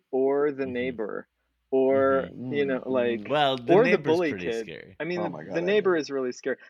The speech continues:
Speaker 1: Really good bullying in this movie, I
Speaker 2: Yeah,
Speaker 1: gotta say.
Speaker 2: great, great bullying.
Speaker 1: I mean,
Speaker 3: You're right.
Speaker 1: top-notch
Speaker 3: Layers,
Speaker 1: bullying.
Speaker 3: layer, yeah, layers and layers of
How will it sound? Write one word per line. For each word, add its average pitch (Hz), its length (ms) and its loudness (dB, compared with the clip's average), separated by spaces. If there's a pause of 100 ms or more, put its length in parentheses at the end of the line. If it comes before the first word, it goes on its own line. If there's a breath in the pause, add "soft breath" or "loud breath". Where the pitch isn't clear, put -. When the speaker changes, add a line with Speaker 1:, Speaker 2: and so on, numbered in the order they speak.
Speaker 1:
Really 175 420 2
good 202 240 -4
bullying 135 460 -2
in 175 120 -10
this 185 220 -8
movie, 185 360 -2 (140)
I - 60 4
Speaker 2:
Yeah, 165 60 2
Speaker 1:
gotta 185 180 0
say. 185 440 0 (360)
Speaker 2:
great, - 20 -20
great 85 300 -10
bullying. 73 440 -20 (280)
Speaker 1:
I 135 80 -4
mean, 135 240 -4
Speaker 3:
You're 135 140 -2
right. 117 440 -4 (1600)
Speaker 1:
top-notch 143 520 2
Speaker 3:
Layers, 160 220 2
Speaker 1:
bullying. 110 260 -4
Speaker 3:
layer, 165 340 2
yeah, 156 180 6
layers 131 520 0
and 120 180 -6
layers 135 360 -4
of 104 100 -10